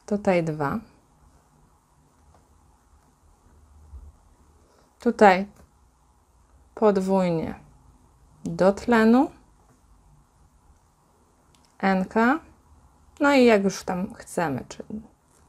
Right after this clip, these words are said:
do boku, do dołu, czy tutaj na skos. Mamy pierwsze. B. N N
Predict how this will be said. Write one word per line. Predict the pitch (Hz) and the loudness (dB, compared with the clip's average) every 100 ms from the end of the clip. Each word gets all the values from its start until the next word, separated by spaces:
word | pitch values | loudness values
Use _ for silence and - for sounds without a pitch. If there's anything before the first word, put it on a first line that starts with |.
| _ _ _ _ - | _ _ _ _ -2
do | 190 240 | 2 4
boku, | 220 226 220 - 202 196 196 _ - | 4 2 2 0 0 0 -4 _ -6
do | 196 | -4
dołu, | 190 196 202 190 180 | 4 6 6 4 -2
czy | - 170 | -10 -10
tutaj | - 160 - 160 160 - _ _ _ _ _ _ _ _ - | -10 -12 -8 -8 -10 -18 _ _ _ _ _ _ _ _ -14
na | 175 165 | -8 -6
skos. | - - - - - - _ _ _ _ _ _ _ _ _ _ - _ _ _ - | -8 -12 -12 -10 -12 -12 _ _ _ _ _ _ _ _ _ _ -20 _ _ _ -2
Mamy | 208 202 180 | 2 2 2
pierwsze. | - - - - - - _ _ _ _ _ _ _ _ - _ - _ _ - | -4 -14 -16 -18 -20 -20 _ _ _ _ _ _ _ _ -20 _ -20 _ _ -8
B. | 180 151 - - _ _ _ _ _ _ _ _ _ - - _ _ _ _ _ - - - | -4 -4 -8 -14 _ _ _ _ _ _ _ _ _ -20 -20 _ _ _ _ _ -20 -20 -6
N | - 254 247 - | 4 4 4 2
N | 202 202 220 | 4 6 4